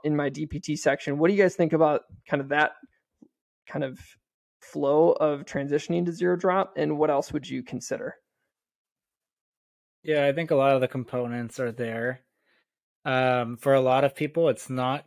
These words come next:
Speaker 2: going to be quite as structured as that. Um, I agree, though. I,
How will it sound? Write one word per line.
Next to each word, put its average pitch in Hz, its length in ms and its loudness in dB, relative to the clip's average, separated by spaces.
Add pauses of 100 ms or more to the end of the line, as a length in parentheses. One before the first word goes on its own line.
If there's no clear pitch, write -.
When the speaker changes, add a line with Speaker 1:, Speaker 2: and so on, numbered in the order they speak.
Speaker 2:
going 131 420 -4
to - 140 -10
be 117 320 -8
quite 123 460 -2
as 120 280 -2
structured 135 760 -2
as 151 280 -4
that. 170 320 2 (920)
Um, 120 960 0 (1000)
I 151 100 0
agree, 143 420 2
though. 123 240 2
I, 135 140 2